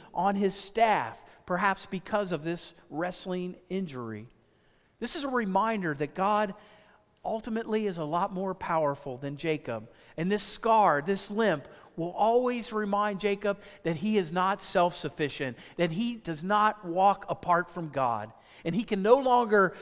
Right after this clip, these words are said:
stride with arrogance, but must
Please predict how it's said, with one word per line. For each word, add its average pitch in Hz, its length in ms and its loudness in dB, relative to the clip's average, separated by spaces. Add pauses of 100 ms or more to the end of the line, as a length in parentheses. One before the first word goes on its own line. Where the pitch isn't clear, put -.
stride 190 800 2 (760)
with 165 240 -4
arrogance, 180 880 -2 (600)
but 196 140 0
must 226 360 -4